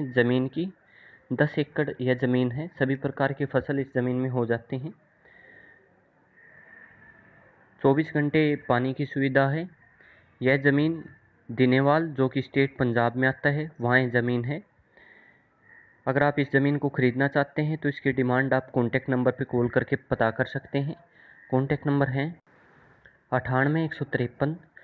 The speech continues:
जीरो आठ एक सौ सत्तर। इस number पर कॉल करके आप ये ज़मीन ख़रीद सकते हैं, या फिर इससे रिलेटेड कोई और जानकारी लेना चाहते हैं तो ले सकते हैं।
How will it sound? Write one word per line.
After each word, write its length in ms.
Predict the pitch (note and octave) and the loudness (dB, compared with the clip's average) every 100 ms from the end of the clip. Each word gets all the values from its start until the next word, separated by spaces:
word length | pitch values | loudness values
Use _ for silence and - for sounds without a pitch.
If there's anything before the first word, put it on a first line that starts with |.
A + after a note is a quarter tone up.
| - - _ _ | -20 -20 _ _
जीरो 320 | A#2+ C3 D3 C#3+ | 0 4 4 4
आठ 220 | C#3+ C#3+ | 2 -2
एक 120 | C3+ | -4
सौ 120 | C#3 | -2
सत्तर। 420 | - C3 - C#3 D3+ - | 0 -2 0 -4 -4 -10
इस 160 | C#3 C#3 | -4 -2
number 200 | C3+ C#3+ | 0 0
पर 160 | C#3+ - | 0 2
कॉल 220 | C3+ B2+ | 4 4
करके 320 | C3 - D#3 F3 C3 | -2 -4 -6 -4 -2
आप 200 | C3+ C#3+ | 0 2
ये 60 | |
ज़मीन 280 | B2+ C3+ C3+ | 2 2 0
ख़रीद 300 | C3+ C3 B2 - | 0 2 2 2
सकते 280 | C3+ - C#3+ | -8 -4 -4
हैं, 160 | F3+ - - - - - - - C3+ | -4 -8 -20 -20 -20 -20 -20 -2 2
या 80 | |
फिर 140 | C#3 D3+ | 4 2
इससे 180 | D3 D#3+ | 2 4
रिलेटेड 360 | C#3+ C#3 D3+ | 4 4 2
कोई 160 | D3+ C#3+ | 6 6
और 160 | C#3 C3 | 6 6
जानकारी 420 | C3+ C3 C3+ C3+ | 2 2 2 4
लेना 220 | C3 C3+ | 4 4
चाहते 140 | - C3+ | 2 0
हैं 140 | E3 | 0
तो 120 | D#3 | 2
ले 140 | B2 B2 | 4 4
सकते 340 | B2+ - C3+ | 0 -2 -2
हैं। 180 | C#3+ E3 | -2 -4